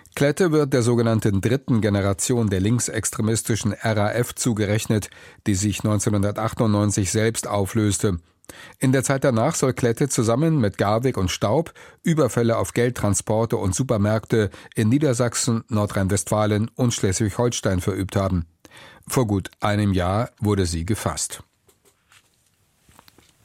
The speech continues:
Der palästinensische Dokumentarfilmer und Oscar-Gewinner Hamdan Balal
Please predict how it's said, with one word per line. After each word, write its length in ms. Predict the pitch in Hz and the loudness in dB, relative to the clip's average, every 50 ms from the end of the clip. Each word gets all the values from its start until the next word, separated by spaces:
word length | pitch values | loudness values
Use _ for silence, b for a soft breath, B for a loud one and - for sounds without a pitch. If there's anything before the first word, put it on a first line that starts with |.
| - _ B B B B B B B B B B B B B B B B B B B B B B B B _ | -20 _ B B B B B B B B B B B B B B B B B B B B B B B B _
Der 200 | - 120 123 127 | 0 2 2 2
palästinensische 1000 | 120 147 151 151 156 151 151 - 160 135 131 131 131 135 143 147 131 - 147 135 | 2 2 2 2 2 2 0 0 0 2 2 2 2 2 2 0 0 2 0 0
Dokumentarfilmer 1080 | 123 123 113 - 123 117 117 113 110 - 123 123 123 123 - - 147 147 147 139 135 | 0 0 0 2 0 2 2 0 0 0 0 0 0 0 0 0 2 2 2 2 2
und 180 | 123 117 110 - | 0 -2 -2 -2
Oscar-Gewinner 920 | - 120 123 - - - 107 104 101 98 87 95 92 90 87 85 85 82 82 | -2 -2 -2 0 -2 -2 0 0 0 0 0 0 0 0 0 -2 -2 -2 0
Hamdan 380 | 98 107 110 101 104 101 101 | 0 0 2 2 2 0 2
Balal 480 | 92 107 104 107 110 113 110 101 90 82 | 2 2 2 2 2 2 2 2 0 -2